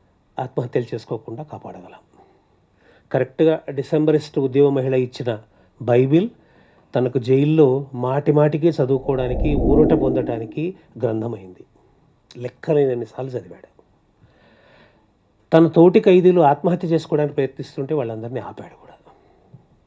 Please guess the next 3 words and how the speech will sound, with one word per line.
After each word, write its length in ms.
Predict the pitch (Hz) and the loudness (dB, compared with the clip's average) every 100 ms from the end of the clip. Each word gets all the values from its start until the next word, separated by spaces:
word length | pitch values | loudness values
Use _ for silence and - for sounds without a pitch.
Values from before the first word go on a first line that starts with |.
| _ _ _ _ _ _ _ _ _ _ _ _ _ _ _ _ _ _ _ _ _ _ _ _ _ _ _ _ _ _ _ _ _ _ _ _ _ _ _ _ - | _ _ _ _ _ _ _ _ _ _ _ _ _ _ _ _ _ _ _ _ _ _ _ _ _ _ _ _ _ _ _ _ _ _ _ _ _ _ _ _ -8
నవల 320 | 170 165 196 | -2 2 4
గురించి 520 | 220 220 214 190 208 208 | 6 4 4 -2 -4 -4
చెప్పడం 360 | - 160 175 | -4 -2 -4